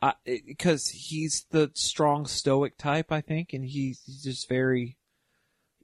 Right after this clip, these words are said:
he just exudes cool, I guess, in the, in the original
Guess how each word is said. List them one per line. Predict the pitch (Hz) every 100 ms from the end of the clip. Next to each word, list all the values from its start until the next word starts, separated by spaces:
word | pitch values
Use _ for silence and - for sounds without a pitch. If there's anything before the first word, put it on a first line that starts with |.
| -
he | 147 135 139
just | 151 156 - 151
exudes | 135 131 120 151 151 156 -
cool, | - - 120 120 143 170 -
I | - 160
guess, | 175 180 190 - -
in | 170 165
the, | 170 143
in | 165
the | 165
original | 156 165 165 175 185